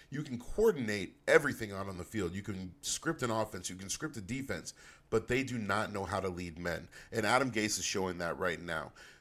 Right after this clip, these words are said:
They've released Jamal Adams. They've released Le'Veon Bell. They had issues with Kelechi Osemele. They released him after his injury.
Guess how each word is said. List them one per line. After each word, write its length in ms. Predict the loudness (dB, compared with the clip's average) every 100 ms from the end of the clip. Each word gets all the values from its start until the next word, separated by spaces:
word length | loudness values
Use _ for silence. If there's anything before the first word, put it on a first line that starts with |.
| _
They've 220 | -4 -2
released 400 | -2 -2 -2 -2
Jamal 320 | 2 2 6
Adams. 460 | 10 10 8 -2 -8 -10 -8
They've 180 | -6 -4
released 360 | -6 -6 -4
Le'Veon 420 | -4 -4 -8 -8 4
Bell. 340 | 4 4 0 -12 -10
They 80 | -4
had 180 | -2 -2
issues 320 | -4 -6 -8
with 140 | -10 -6
Kelechi 400 | -4 -2 -4 -6
Osemele. 580 | -2 0 0 -2 -4 -10 -18 -10
They 100 | -4
released 420 | -2 -2 -4 -6 -2
him 200 | -2 0
after 320 | -4 -4 -4
his 160 | -4
injury. 600 | -4 -4 -2 -2 -2 -4